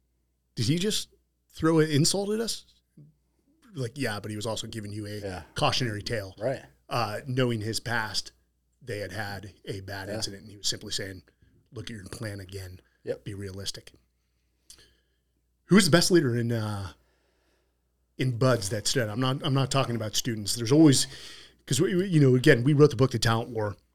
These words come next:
Speaker 2: Yeah.
Speaker 1: I talked about how some of the instructors are some of the best dudes you'll ever, you'll ever meet, and you're like, "Dude, I wanna be just like that guy." Who's the instructor that stood out to you
Speaker 2: There
Speaker 1: during
Speaker 2: were,
Speaker 1: all
Speaker 2: there
Speaker 1: that
Speaker 2: were, there
Speaker 1: time?
Speaker 2: were a couple.
Speaker 1: Yeah.
Speaker 2: Um, man, I, I remember, uh, I don't wanna be throwing names out, but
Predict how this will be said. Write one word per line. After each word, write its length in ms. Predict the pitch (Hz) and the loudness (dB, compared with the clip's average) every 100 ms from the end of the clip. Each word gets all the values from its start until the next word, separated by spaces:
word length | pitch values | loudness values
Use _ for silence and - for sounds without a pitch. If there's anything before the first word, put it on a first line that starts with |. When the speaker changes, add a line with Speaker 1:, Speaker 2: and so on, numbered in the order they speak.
| - | 0
Speaker 2:
Yeah. 240 | 127 123 | 6 6
Speaker 1:
I 60 | 120 | 6
talked 200 | 151 135 | 4 4
about 140 | 131 110 | 2 2
how 160 | 117 | 2
some 180 | 110 131 | 2 2
of 60 | 117 | 0
the 80 | |
instructors 420 | 110 110 110 107 92 | 0 -2 -4 -6 -4
are 40 | |
some 140 | 95 107 | -4 -4
of 40 | |
the 60 | 98 | -6
best 280 | 107 95 | -6 -6
dudes 180 | - 101 | -6 -8
you'll 120 | 101 | -8
ever, 320 | 101 101 98 - | -8 -8 -12 -14
you'll 160 | - 120 | -6 -4
ever 120 | 101 | -4
meet, 140 | 101 101 | -8 -10
and 100 | 120 | -10
you're 80 | 107 | -12
like, 160 | 98 _ | -12 _
"Dude, 160 | 110 98 | -12 -10
I 40 | |
wanna 180 | 95 98 | -12 -12
be 100 | 95 | -8
just 280 | - 90 - | -6 -4 -4
like 160 | 98 | -6
that 180 | 104 95 | -14 -14
guy." 280 | - 101 95 - _ _ _ | -12 -12 -12 -18 _ _ _
Who's 200 | 156 139 | -4 2
the 100 | 170 | 4
instructor 400 | 135 - - 123 | 4 2 0 -2
that 180 | 98 - | -2 0
stood 580 | - - - - 127 | 2 2 2 0 -2
out 240 | 113 113 110 | -2 -6 -6
to 120 | - | -8
you 520 | 101 101 104 101 98 - _ _ _ _ _ _ 117 | -8 -14 -12 -10 -12 -16 _ _ _ _ _ _ -4
Speaker 2:
There 120 | 139 | 0
Speaker 1:
during 140 | 190 | 2
Speaker 2:
were, 60 | 196 | 2
Speaker 1:
all 80 | - | 0
Speaker 2:
there 120 | 202 | 0
Speaker 1:
that 60 | 262 | 0
Speaker 2:
were, 40 | |
there 80 | 127 | 0
Speaker 1:
time? 100 | 277 | -2
Speaker 2:
were 60 | 294 | -2
a 40 | |
couple. 460 | - 92 - - _ | -6 -8 -10 -14 _
Speaker 1:
Yeah. 80 | 170 135 | 4 4
Speaker 2:
Um, 340 | 117 113 104 - _ _ _ _ _ | 4 -2 -4 -10 _ _ _ _ _
man, 240 | 107 101 | -14 -8
I, 120 | 113 | -6
I 60 | 139 | -2
remember, 460 | 135 139 117 107 92 - - _ _ - _ | 0 2 2 0 -4 -14 -20 _ _ -20 _
uh, 380 | 113 98 90 92 - | -20 -16 -14 -14 -14
I 80 | 104 | -16
don't 120 | 98 | -18
wanna 160 | 101 | -20
be 100 | 98 | -20
throwing 320 | 98 113 98 95 | -12 -8 -8 -8
names 300 | 101 95 95 | -12 -16 -20
out, 120 | - | -10
but 360 | 90 80 90 | -10 -8 -14